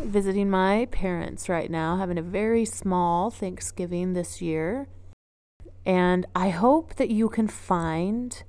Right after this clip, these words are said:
joy in this season right now, whether that be that you're having a little dinner with you and your kids and your husband <laughs> all by yourselves, or you're, you know, doing a little meeting,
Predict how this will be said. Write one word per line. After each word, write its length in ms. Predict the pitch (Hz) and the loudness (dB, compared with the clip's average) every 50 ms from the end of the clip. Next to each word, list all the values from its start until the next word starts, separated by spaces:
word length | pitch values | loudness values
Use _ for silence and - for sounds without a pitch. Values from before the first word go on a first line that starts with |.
| - - - - - - - - - - - - - - - - - | -18 -20 -20 -20 -20 -20 -20 -20 -20 -20 -20 -20 -20 -18 -14 -10 -8
joy 640 | 196 196 185 185 170 170 165 160 143 95 - 180 - - - - - - - - | -6 -2 0 2 2 4 2 0 0 -2 -4 -8 -10 -14 -20 -20 -20 -20 -16 -4
in 160 | - 208 190 180 | 0 2 2 4
this 160 | 180 170 - | 4 2 0
season 400 | - - 185 170 160 - 160 156 | 0 -2 -2 -4 -4 -4 -6 -8
right 220 | 165 170 - - | -8 -8 -8 -8
now, 380 | 175 156 143 - - 185 185 - - - | -10 -10 -10 -10 -10 -10 -12 -12 -12 -8
whether 360 | - 190 208 202 202 208 202 | 0 4 6 6 8 8 8
that 280 | 185 196 190 185 - 185 | 8 8 8 8 8 4
be 260 | 185 202 202 202 202 | 2 2 4 4 4
that 220 | 185 190 185 - - | 4 4 2 2 2
you're 200 | 180 185 180 175 | 0 0 0 0
having 640 | 160 175 190 190 190 202 196 196 202 202 208 208 - - - - - - - - - - - - | 2 4 4 4 4 4 2 2 2 2 0 0 -2 -8 -18 -20 -20 -20 -20 -18 -18 -12 0 4
a 80 | 196 190 | 6 8
little 260 | 202 220 214 202 196 | 8 8 8 8 6
dinner 420 | 185 208 214 220 240 262 294 302 | 6 6 6 8 6 6 6 6
with 280 | 294 240 196 175 - - | 6 4 4 2 0 0
you 460 | 190 202 214 226 233 247 262 269 - | 2 4 4 4 4 4 4 2 2
and 120 | - 185 | 0 0
your 100 | 175 170 | 0 0
kids 440 | 170 - - 220 220 226 247 233 - | -2 0 4 6 6 6 4 2 0
and 100 | 202 185 | -2 0
your 80 | 180 170 | 0 2
husband 580 | 175 196 214 208 - 269 285 294 294 269 240 - - 208 202 196 | 2 2 2 2 2 2 2 4 2 2 2 0 -2 -4 -4 -4
<laughs> 240 | 190 220 - - - | -2 -4 -2 2 4
all 160 | 190 196 196 | 4 4 4
by 160 | 185 190 190 | 4 2 2
yourselves, 680 | 185 180 180 - - 247 240 254 262 269 262 - - - - - - - - - - - | 0 0 -2 -2 0 2 4 6 4 4 4 0 -8 -12 -12 -16 -18 -18 -18 -20 -16 -6
or 140 | - 190 196 | -2 0 2
you're, 280 | 196 185 185 180 175 175 | 4 4 4 4 2 2
you 160 | - 190 185 | 0 0 0
know, 120 | 180 170 | 2 0
doing 260 | 175 175 196 208 208 208 | 0 0 0 2 2 2
a 60 | 208 | 2
little 180 | 202 202 196 | 4 4 4
meeting, 560 | 196 196 202 208 202 208 208 208 208 208 208 | 2 2 2 2 2 2 2 2 2 0 -2